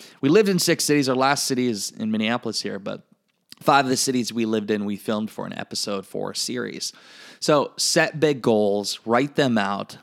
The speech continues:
and then start attacking them and making pivots, learning from them.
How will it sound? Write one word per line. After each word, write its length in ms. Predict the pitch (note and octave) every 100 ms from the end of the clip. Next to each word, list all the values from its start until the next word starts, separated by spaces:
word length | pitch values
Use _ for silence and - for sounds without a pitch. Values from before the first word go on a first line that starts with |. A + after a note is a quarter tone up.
| _ -
and 140 | A2+
then 120 | A2
start 220 | - C#3
attacking 640 | C3 A2+ - - - C3+ A2
them 360 | F#2+ G2 G2+ -
and 160 | A2
making 360 | A#2+ C3+ - D3+
pivots, 360 | G#2+ G2 G2 -
learning 480 | G#2 A#2 D3 F3
from 220 | D#3+ A#2 G2
them. 260 | F#2 G2+